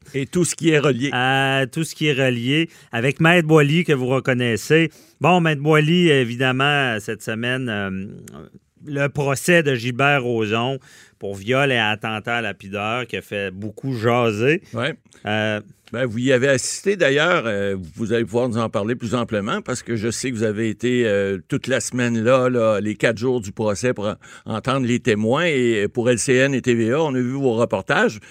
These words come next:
Speaker 1: Mais qu'est-ce que vous en pensez à, à froid comme ça, là ?
Speaker 2: Effectivement, ça me brûlait les lèvres d'en parler. Merci, Maître Boilly. Ah, ben, c'est, c'est un procès, hein, qui, euh, qui, qui, ça date de quarante ans, cette histoire-là.
Speaker 1: Ah ouais, c'est, c'est pas d'aujourd'hui.
Speaker 2: Euh, on entend la, la,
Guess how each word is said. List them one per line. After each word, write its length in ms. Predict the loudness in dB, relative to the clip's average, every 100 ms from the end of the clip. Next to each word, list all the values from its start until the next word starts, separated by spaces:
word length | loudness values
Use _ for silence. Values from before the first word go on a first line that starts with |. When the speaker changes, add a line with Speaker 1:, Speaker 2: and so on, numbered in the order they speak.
| -20 -6
Speaker 1:
Mais 80 | -2
qu'est-ce 220 | 2 2
que 60 | 2
vous 120 | 2
en 120 | 2
pensez 420 | 2 0 2 2
à, 80 | 2 2
à 300 | 2 2 0
froid 300 | 0 0 2
comme 160 | -2
ça, 180 | -4 -4
là ? 80 | -6 -10 -20 -10 -6
Speaker 2:
Effectivement, 720 | -2 -2 0 -2 0 0 0
ça 160 | -2
me 80 | -4
brûlait 320 | -2 0 4
les 180 | 4 4
lèvres 220 | 4 2
d'en 160 | 0 -2
parler. 320 | 0 0 0
Merci, 340 | -2 -4 -4 -6
Maître 180 | -4 0
Boilly. 360 | 0 0 -4 -8 -20 -20 -6
Ah, 300 | 0 4 4
ben, 180 | 4 2
c'est, 200 | 0 -4 -4
c'est 320 | -2 -2 0 0
un 120 | 2
procès, 400 | 2 2 4 4
hein, 200 | 4 0
qui, 300 | -2 -2 0
euh, 280 | 0 0 -4 -10 -20 -20 _
qui, 300 | -16 -14 -16
qui, 120 | -16
ça 180 | -8 -4
date 220 | 0 0
de 80 | -2
quarante 580 | -2 0 0 0 -2 -2
ans, 100 | -2
cette 200 | -4 -10
histoire-là. 460 | -4 0 0 0 0
Speaker 1:
Ah 60 | 2
ouais, 140 | 2
c'est, 220 | 0 -2
c'est 100 | -4
pas 120 | -4 -2
d'aujourd'hui. 460 | 2 0 0 -2
Speaker 2:
Euh, 120 | -2 -2
on 140 | 0
entend 380 | 0 2 2 4
la, 300 | 4 4 2
la, 340 | 0 -2 -4